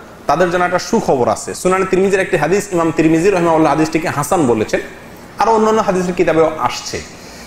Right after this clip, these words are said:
এই হাদিসটি আবু হুরায়রা রাদিয়াল্লাহু আনহু বর্ণনা করছেন, নবী করিম সাল্লাল্লাহু আলাইহি ওয়াসাল্লাম ইরশাদ করেছেন, "সালাসাতুন হাক্কুল্লাহ, হাক্কুন আলাল্লাহি আউনুহুম।"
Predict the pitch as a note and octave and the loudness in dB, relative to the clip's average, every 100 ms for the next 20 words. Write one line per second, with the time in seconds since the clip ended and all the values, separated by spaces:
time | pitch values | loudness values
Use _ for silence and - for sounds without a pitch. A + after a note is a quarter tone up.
0 | - - - - - D#3+ G3 A#3 B3+ B3+ | -18 -18 -18 -12 -2 0 2 2 2 2
1 | - G3+ B3 A#3+ A#3 A3 A3+ G#3 G3+ G#3 | 2 2 4 4 2 2 2 2 2 0
2 | G3 A3+ G3+ G3 A#3 - G3+ G3 F#3 F#3+ | 0 2 2 2 0 0 2 2 2 2
3 | F3 - F#3+ G#3 G#3 A3 A3 - - - | 2 2 0 2 2 2 -2 -4 -12 -20
4 | - - - - - - - - - - | -20 -20 -20 -20 -20 -20 -20 -20 -20 -20
5 | - - - - - - F3+ F#3 A#3 A#3+ | -20 -18 -20 -18 -18 -2 2 4 2 2
6 | A#3+ A#3 - B3 - B3 A3+ G#3+ A#3 A#3 | 0 0 0 -2 0 0 2 4 4 4
7 | A#3 A#3+ B3 A3+ G3+ G3 G#3 G#3 G3 F3 | 0 0 0 2 2 2 2 2 2 2
8 | F#3+ F3+ D#3+ D#3 | 0 0 0 -2